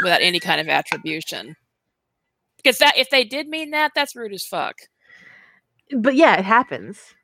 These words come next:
Speaker 2: I mean, and I, I don't say anything because even though my own, I, 'cause, because you can't claim an idea, you, you can't own an idea.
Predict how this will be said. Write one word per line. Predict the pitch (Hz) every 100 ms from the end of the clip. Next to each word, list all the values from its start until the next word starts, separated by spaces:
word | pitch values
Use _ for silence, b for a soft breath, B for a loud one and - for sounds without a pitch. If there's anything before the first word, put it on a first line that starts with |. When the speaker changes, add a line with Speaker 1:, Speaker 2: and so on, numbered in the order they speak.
| _ 208
Speaker 2:
I |
mean, | 190 175 170
and | 190 185
I, | 202 208 208 196 B B
I |
don't | 285 349
say | - 349 359
anything | 415 302 214 175 165
because | 196 214 233 226
even | 269 277
though | 277
my | 269 254 247
own, | 247 226 - 214
I, | 220
'cause, | 214 285 226
because | 220 285 277
you |
can't | 311 392 -
claim | - 196 180
an | 170
idea, | 165 165 170 185 220 b b b
you, | 240 233 185 b -
you | 220
can't | - 294 -
own | 226 311
an | 180
idea. | 147 156 113 95